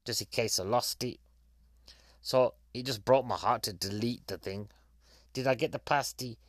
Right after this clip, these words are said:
No, 'cause I'm not paying one pound eighty to get fat. I mean, if I'm getting fat for free, there's a logic in there somewhere. All right, I'm probably tight, but I don't wanna willingly get fat. I don't know what's going on in my head.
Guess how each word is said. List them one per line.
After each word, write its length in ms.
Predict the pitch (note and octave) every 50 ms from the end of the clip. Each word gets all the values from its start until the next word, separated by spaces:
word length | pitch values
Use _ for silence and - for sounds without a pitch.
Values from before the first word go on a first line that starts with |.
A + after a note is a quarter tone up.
| _ _ -
No, 200 | - G2 G2+ F2
'cause 200 | E2 - G#2 G2
I'm 120 | A#2 B2+ C#3
not 200 | C3 G#2+ - -
paying 260 | - A2 G#2+ G#2 F#2+
one 180 | F#2+ G2 F#2
pound 300 | E2+ - F#2+ F#2 F2 E2
eighty 320 | E2+ F2 F2+ - - - F2+
to 100 | - F2
get 240 | - - - - -
fat. 320 | - - G2+ F#2+ F2+ - _ _ _ _ _ _ - - - -
I 60 | -
mean, 200 | G2+ A#2 A#2 A#2
if 160 | - - -
I'm 80 | A2 G#2+
getting 280 | G#2+ A2+ D#3+ D3 C#3+ A#2
fat 280 | - - C#3+ - -
for 120 | - - F#2
free, 460 | - - - C3+ C#3+ B2 F#2+ F2 _ _ _ _ _ _ _ _ _
there's 160 | - B2+ A#2+
a 80 | C#3 B2+
logic 500 | A#2+ A#2+ A#2+ A#2+ A2+ G2+ G#2 - - -
in 140 | G2+ F2 E2
there 100 | D#2+ D#2
somewhere. 480 | - - - F2 E2+ E2+ E2+ E3 E3 - _ - _ _ -
All 160 | - - C3+
right, 160 | G#2+ G2 F#2
I'm 100 | E2+ E2+
probably 420 | E2 - - A2 - - E2 E2+ - -
tight, 380 | - - F#2 F2 F2 F2 _ _ _ _ _ _ _ -
but 80 | - A2+
I 40 | A#2+
don't 100 | C3+ D3
wanna 160 | D3 C#3 B2
willingly 500 | G2+ F2+ A#2 C3 C3 B2 G#2 F#2 F2 E2+
get 240 | - G2+ F#2+ - -
fat. 240 | - - B2 A#2+ -
I 200 | - A#2 B2+ -
don't 160 | A#2+ A2 F#2
know 80 | F2
what's 180 | E2+ E2 E2 -
going 260 | - - F2 F2+ F2+
on 140 | F#2 F2+ F#2
in 80 | G2 -
my 140 | F#3 E3+
head. 180 | - F#2+ -